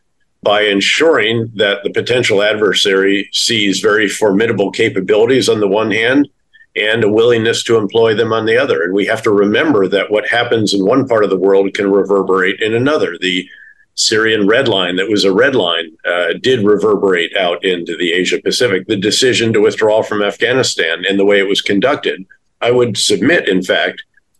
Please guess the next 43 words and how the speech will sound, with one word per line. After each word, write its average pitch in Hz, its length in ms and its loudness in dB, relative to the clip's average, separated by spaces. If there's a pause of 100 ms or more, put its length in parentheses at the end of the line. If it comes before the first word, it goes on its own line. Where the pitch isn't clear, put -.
(160)
that 110 300 0
the 104 80 2
decision 104 640 0
to 170 180 2
withdraw 92 580 0
and 95 100 0
the 98 60 0
way 98 120 2
it 98 80 0
was 98 160 -2
conducted 90 640 -2 (400)
contributed 127 720 0
at 95 140 -2
least 120 600 0 (280)
to 107 280 0
Putin's 113 400 0
decision 92 640 -2 (300)
to 107 240 2
invade 107 460 0
Ukraine, 113 460 -2
thinking 120 680 -4
he 131 200 -2
could 120 180 -2
get 123 160 2
away 123 260 2
with 107 180 0
this 82 300 -4
without 101 380 0
the 104 100 -2
U 104 200 2
S, 92 200 0
U 98 140 0
K, 92 440 -2
and 90 400 -4 (400)
nato 98 380 2
and 87 120 0
Western 92 420 -2
world 110 340 2
responding 113 580 -2
as 104 260 -2
we 104 160 0
actually 92 380 -2
have. 127 420 -4